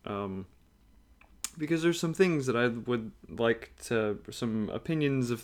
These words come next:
that I'd like to express, or just some things that I'd like to talk about that I could write about, um, but I'm kind of resentful, I guess, of the <laughs> time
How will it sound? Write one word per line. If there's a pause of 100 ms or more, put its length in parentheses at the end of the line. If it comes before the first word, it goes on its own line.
(160)
that
I'd
like
to
express,
or
just
some
things
that
I'd
like
to
talk
about (960)
that
I
could
write
about, (460)
um, (1200)
but
I'm (1300)
kind
of
resentful, (360)
I
guess,
of
the
<laughs>
time